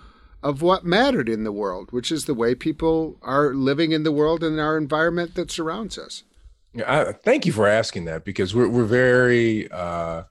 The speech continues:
Speaker 2: thankful for the work that we've been able to do by the grace of God in reference to community building, community transformation. There are three principles that we utilize,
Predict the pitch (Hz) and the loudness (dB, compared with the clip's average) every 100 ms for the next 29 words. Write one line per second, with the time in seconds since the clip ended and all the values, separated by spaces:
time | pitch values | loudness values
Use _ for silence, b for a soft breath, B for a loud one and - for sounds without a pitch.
0 | _ 127 123 117 104 87 80 - B B | _ 0 0 0 -2 -2 -4 -10 B B
1 | _ - 101 92 92 104 101 - - 87 | _ -8 -4 -2 2 4 2 -2 -12 -8
2 | 87 85 92 85 90 80 95 101 98 98 | -6 -4 -6 -4 -6 -6 -2 -2 0 -2
3 | - 90 87 85 82 82 78 85 90 95 | -4 -8 -4 -4 -4 -4 -4 -2 0 0
4 | 92 85 82 80 80 78 - B B - | -2 -4 -2 0 0 -2 -6 B B -20
5 | - 101 98 87 104 92 - 92 90 - | -10 -8 -8 0 0 0 -2 -4 -4 -8
6 | - 95 87 82 80 - 87 92 92 82 | -6 -4 -4 -4 -10 -12 -6 -4 -4 -6
7 | 85 82 82 76 80 - 85 80 78 78 | -4 -4 -4 -8 -12 -10 -8 -8 -8 -6
8 | 78 - 76 73 - 87 82 - 113 107 | -6 -8 -10 -8 -8 -6 -6 -4 -2 -2
9 | - 95 92 - 87 85 85 80 78 85 | -2 -4 -4 -6 -6 -4 -6 -6 -6 -2
10 | 90 95 113 - | 0 0 0 -6